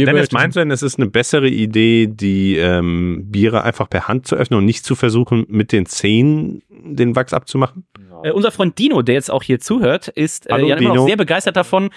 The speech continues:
Speaker 3: wie du mit den Zähnen die Dose aufgemacht hast im Einspielervideo für den Männeramtgeburtstag. Und er sagte, du hast ihn so inspiriert, er war danach auf dem Festival und er hat auf dem Festival auch probiert und er sagt,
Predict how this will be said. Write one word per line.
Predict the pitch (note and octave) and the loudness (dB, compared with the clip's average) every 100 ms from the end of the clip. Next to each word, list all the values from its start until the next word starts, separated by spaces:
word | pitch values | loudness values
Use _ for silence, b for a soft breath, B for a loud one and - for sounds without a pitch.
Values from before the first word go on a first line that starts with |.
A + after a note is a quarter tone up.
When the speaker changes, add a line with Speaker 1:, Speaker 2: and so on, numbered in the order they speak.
| B B | B B
Speaker 3:
wie | C#3+ | -2
du | F#3+ | -2
mit | G3 | 0
den | D#3 | 0
Zähnen | - - F3+ | -2 -2 0
die | E3 | 0
Dose | B2+ F#3+ F#3+ | 2 2 2
aufgemacht | F2+ G#2 A2 F#2+ - B2 | 0 -2 -2 -2 -4 -4
hast | E3+ - | -4 -2
im | C3+ | -2
Einspielervideo | C3 D#3+ - F3 D3 E3 E3+ E3 B - | -2 -4 -2 0 2 2 2 0 B -2
für | |
den | C#3+ | 0
Männeramtgeburtstag. | C#3+ G3+ C3 A#2+ A2+ G#2+ - D#3 | 2 2 2 -2 -2 -2 -2 -2
Und | |
er | C3 | 0
sagte, | D3 - - B - | -2 -4 -10 B -2
du | |
hast | D#3+ | -2
ihn | D#3+ | 0
so | C3 F#3+ | 2 2
inspiriert, | G#3+ - D3 D3+ A3 - B - | 0 -4 -2 0 0 -2 B -4
er | C3+ | 0
war | |
danach | E3 D#3 F#3 | 0 0 -2
auf | - | -2
dem | D#3+ | -2
Festival | - G3+ D3+ A#2+ E3+ - | -2 -2 0 2 0 2
und | C#3+ | 0
er | |
hat | - | 0
auf | - | -2
dem | C3+ | -4
Festival | E3+ - E3 | -6 -4 -4
auch | - - | -2 -2
probiert | D3+ D#3 A3+ - B | 0 2 0 -2 B
und | D3 | -2
er | |
sagt, | E3 | -2